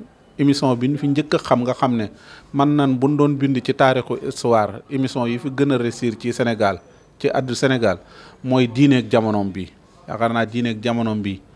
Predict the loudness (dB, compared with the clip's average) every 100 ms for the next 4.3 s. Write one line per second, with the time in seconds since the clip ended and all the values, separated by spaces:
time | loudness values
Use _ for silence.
0 | -20 -20 -20 -20 -14 0 4 4 4 0
1 | 0 -4 -4 -2 0 0 0 0 -2 -2
2 | -2 -4 -10 -14 -6 -4 -2 -2 -2 -4
3 | -2 -2 2 2 2 -2 -4 0 0 2
4 | 2 0